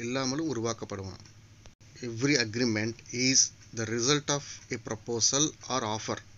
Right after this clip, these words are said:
from one person and acceptance from another person. இந்த ஒப்பந்த பத்திரத்துல நம்ம பார்த்தோம்னா, ஒருத்தர் சலுகை கொடுக்குறவரா இருப்பாரு, இன்னொருத்தர் சலுகை ஏற்றுக்கொள்வரா இருப்பாரு. அதான் offer and acceptance சொல்லப்படுது. An agreement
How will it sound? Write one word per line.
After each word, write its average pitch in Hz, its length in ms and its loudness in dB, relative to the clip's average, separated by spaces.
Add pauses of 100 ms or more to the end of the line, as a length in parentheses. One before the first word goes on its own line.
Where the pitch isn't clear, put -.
(340)
from 127 240 0
one 113 220 0
person 117 340 2 (180)
and 110 140 -4
acceptance 117 580 2
from 139 200 0 (200)
another 110 280 -2
person. 95 300 -2 (840)
இந்த - 200 -8
ஒப்பந்த 151 340 2
பத்திரத்துல 120 340 -4
நம்ம 113 160 -4
பார்த்தோம்னா, 104 440 -4 (440)
ஒருத்தர் 120 340 -4
சலுகை 135 280 4
கொடுக்குறவரா 131 580 2
இருப்பாரு, 120 420 -2
இன்னொருத்தர் 131 500 -2
சலுகை 127 260 2 (140)
ஏற்றுக்கொள்வரா 117 600 0
இருப்பாரு. 104 380 -2 (640)
அதான் 127 300 2
offer 123 260 0
and 110 160 0
acceptance 117 440 -4
சொல்லப்படுது. 92 380 -6 (1080)
An 117 140 -2
agreement 120 520 2